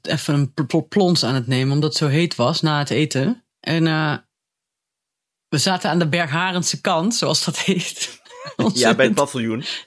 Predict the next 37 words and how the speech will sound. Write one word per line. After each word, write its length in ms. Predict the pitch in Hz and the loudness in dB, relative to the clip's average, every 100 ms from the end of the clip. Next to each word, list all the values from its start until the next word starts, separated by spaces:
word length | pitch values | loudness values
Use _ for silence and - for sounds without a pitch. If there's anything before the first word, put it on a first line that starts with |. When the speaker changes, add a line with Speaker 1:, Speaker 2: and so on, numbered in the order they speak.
| - | -4
Speaker 1:
Ja, 260 | - 190 190 | 0 0 0
precies. 260 | 196 185 180 | -2 0 2
Maar 100 | 185 | 0
dan 80 | |
i-, 160 | - 240 | 2 2
ja, 180 | 208 190 | 2 0
ietsje 280 | 254 - 196 | -2 0 0
verder 240 | 156 143 | 0 0
heb 120 | 151 | -2
je 60 | 160 | -2
van 140 | 170 | -2
die 80 | 160 | 0
kleine 320 | 180 170 165 | 0 2 2
Speaker 2:
Oh, 60 | 156 | 0
ja. 60 | 98 | -2
Speaker 1:
privé-strandjes, 920 | 165 143 170 165 147 - 135 123 - | -2 0 2 2 0 -2 -2 -2 0
zeg 100 | 139 | 0
maar. 80 | 131 | 0
Daar 60 | 135 | -2
zaten 200 | 147 147 | 0 -2
we 60 | 151 | -4
op 80 | 139 156 | -2 -2
eentje 180 | 156 | 0
en 60 | 156 | -2
toen 120 | - | -2
kwam, 220 | 156 151 | -2 0
eh, 140 | 147 139 - - - - - - - | 0 -2 -8 -12 -10 -12 -14 -14 -4
eh, 600 | 156 151 147 143 143 139 - _ _ | 0 2 2 2 2 0 -6 _ _
een 100 | 185 | 0
jongen 200 | 202 220 | 2 2
uit, 160 | 190 190 | 2 0
of 80 | 175 | 2
een 80 | 196 | 2
man 180 | 202 | 2
uit 80 | 190 | 2
het 100 | 180 | 2
dorp, 360 | 175 180 180 | 0 0 0